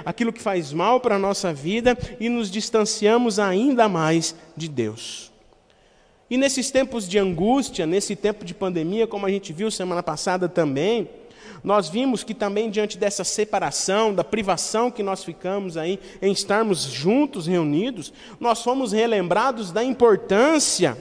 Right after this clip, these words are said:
nós somos relembrados o quanto a comunhão com Deus,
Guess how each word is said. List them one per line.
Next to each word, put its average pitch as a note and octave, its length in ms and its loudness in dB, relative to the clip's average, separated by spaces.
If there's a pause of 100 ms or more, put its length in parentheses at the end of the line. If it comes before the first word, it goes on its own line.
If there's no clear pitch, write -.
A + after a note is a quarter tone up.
(920)
nós G3+ 140 0
somos C#4 260 0
relembrados A3+ 720 4
o A3 80 -2
quanto D#4 760 0
a F#3 60 2
comunhão C4 720 2
com A3+ 260 -2
Deus, G3+ 460 6